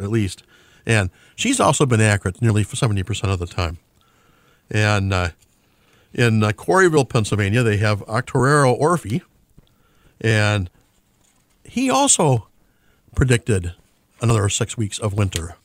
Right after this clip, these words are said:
In Connecticut, they decided to get away from the groundhog, so they have Scramble the Duck. <laughs> Um,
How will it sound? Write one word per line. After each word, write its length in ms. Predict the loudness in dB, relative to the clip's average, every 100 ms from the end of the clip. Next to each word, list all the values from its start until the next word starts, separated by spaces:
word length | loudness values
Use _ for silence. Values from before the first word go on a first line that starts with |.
| _ _ _ _ _ _ _ _ _ 0
In 360 | 4 6 4 0
Connecticut, 600 | 2 4 4 2 -2 -2
they 100 | -2
decided 360 | -2 0 -2 0
to 40 |
get 120 | 0
away 180 | 2 2
from 160 | 0 -2
the 100 | -2
groundhog, 560 | 2 2 2 2 0
so 120 | -2 0
they 120 | 2
have 200 | 0 -2
Scramble 440 | -4 0 0 2 2
the 120 | 0
Duck. 300 | 0 -2 -4 -20 _
<laughs> 60 | 0 2 -2 -2 -2 -2 -2 -2 -6 -8 -12 -12 -12 -14 -12 -14 -10 0
Um, 500 | 2 4 2 0